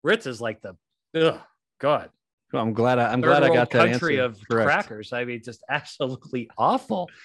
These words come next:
Speaker 2: I did not wanna be
Speaker 1: And
Speaker 2: on the tail end of this rant, so I'm glad I was the Triscuit
Speaker 1: Oh, yeah.
Speaker 2: part
Speaker 1: Oh, yeah.
Speaker 2: answer.
Speaker 1: So I get, I get to sit here the next two days, and I told her, I'm like, "I'm talking about this on the podcast." She's like, "That's not an important topic." I'm like, "Yes, it is."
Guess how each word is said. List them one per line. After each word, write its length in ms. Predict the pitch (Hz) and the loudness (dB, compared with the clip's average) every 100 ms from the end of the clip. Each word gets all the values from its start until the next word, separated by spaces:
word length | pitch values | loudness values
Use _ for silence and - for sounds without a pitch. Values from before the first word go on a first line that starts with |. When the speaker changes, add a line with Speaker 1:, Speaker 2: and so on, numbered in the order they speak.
| - - | -12 -4
Speaker 2:
I 60 | |
did 100 | 131 | 0
not 160 | 139 143 | 2 2
wanna 160 | 143 185 | 4 4
be 60 | |
Speaker 1:
And 140 | 135 135 | 4 2
Speaker 2:
on 160 | 135 | 0
the 220 | 120 113 - | -2 -4 -6
tail 260 | 151 131 127 | -4 -2 -2
end 140 | 120 | -4
of 80 | 104 | -6
this 180 | 123 - | -8 -10
rant, 420 | 90 98 98 - | -12 -10 -12 -14
so 180 | - 110 | -4 -2
I'm 120 | 107 | 0
glad 220 | 110 117 110 | 2 2 2
I 80 | |
was 240 | 98 92 - _ _ | -2 -4 -12 _ _
the 80 | 107 | -10
Triscuit 180 | - 185 | 0 0
Speaker 1:
Oh, 40 | |
yeah. 280 | 143 135 156 - | 2 0 -2 -4
Speaker 2:
part 160 | 95 160 | -4 0
Speaker 1:
Oh, 40 | |
yeah. 100 | 170 | 2
Speaker 2:
answer. 100 | 147 | 2
Speaker 1:
So 60 | 190 | 2
I 120 | 185 | 2
get, 180 | 196 175 | 2 0
I 40 | |
get 120 | 180 | -2
to 80 | 151 | -6
sit 160 | - 190 | -6 -4
here 100 | 202 | -2
the 60 | 143 | -4
next 200 | 123 - | -6 -8
two 80 | 127 | -8
days, 200 | 127 131 | -6 -6
and 60 | |
I 60 | 120 | -6
told 220 | 139 147 | -4 -4
her, 60 | 120 | -4
I'm 60 | |
like, 140 | 117 - | -6 -10
"I'm 60 | 131 | -8
talking 280 | 143 151 135 | -8 -6 -6
about 60 | |
this 160 | 113 107 | -8 -8
on 60 | 107 | -12
the 60 | |
podcast." 460 | 113 123 - 87 - _ _ 147 _ _ _ _ _ _ _ - | -10 -12 -12 _ -20 _ _ _ _ _ _ _ _ _ _ -4
She's 120 | 170 | 0
like, 140 | 175 | 2
"That's 240 | 254 294 240 | 4 2 2
not 200 | 233 190 | 2 2
an 60 | |
important 400 | 180 151 202 165 | -2 -2 -4 -2
topic." 280 | 170 170 - | -2 -2 -4
I'm 80 | 131 | -6
like, 180 | 143 135 | -6 -6
"Yes, 240 | 160 - | -8 -6
it 140 | 165 - | -8 -4
is." 360 | 170 - - | -4 -4 -10